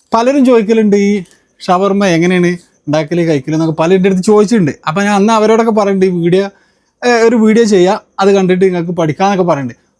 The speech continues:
അപ്പോൾ ഈ വീഡിയോ കണ്ടു കഴിഞ്ഞാൽ മസ്റ്റായിട്ടും നിങ്ങൾ ചിലപ്പോൾ ഒരു ഷവർമ്മ മേക്കർ ആവും, ഷുവറാണ്. കാരണം അത്ര സിമ്പിളാണ്, വെരി സിമ്പിളായിട്ട് ഉണ്ടാക്കാൻ പറ്റുന്ന ഒരു മസാല കൂട്ടിട്ടുള്ള ഒരു ഷവർമ്മയാണ്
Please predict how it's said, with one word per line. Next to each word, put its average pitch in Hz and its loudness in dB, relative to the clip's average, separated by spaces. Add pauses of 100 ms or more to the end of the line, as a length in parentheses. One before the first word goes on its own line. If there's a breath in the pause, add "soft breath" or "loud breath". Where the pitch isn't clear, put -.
(120)
അപ്പോൾ 214 -2
ഈ - 4 (140)
വീഡിയോ 254 2
കണ്ടു 202 0
കഴിഞ്ഞാൽ 151 -2 (160)
മസ്റ്റായിട്ടും 170 -4 (280)
നിങ്ങൾ 180 2
ചിലപ്പോൾ 156 -2
ഒരു 147 -2 (260)
ഷവർമ്മ 180 -2 (100)
മേക്കർ 143 -8
ആവും, 123 -20 (600)
ഷുവറാണ്. 196 0 (160)
കാരണം 226 -10
അത്ര 320 -2 (120)
സിമ്പിളാണ്, 254 2 (540)
വെരി 302 0
സിമ്പിളായിട്ട് 220 0 (280)
ഉണ്ടാക്കാൻ 165 -2
പറ്റുന്ന 147 -8
ഒരു 202 -12 (400)
മസാല 170 -4 (240)
കൂട്ടിട്ടുള്ള 143 -6 (160)
ഒരു 285 -8
ഷവർമ്മയാണ് 160 -2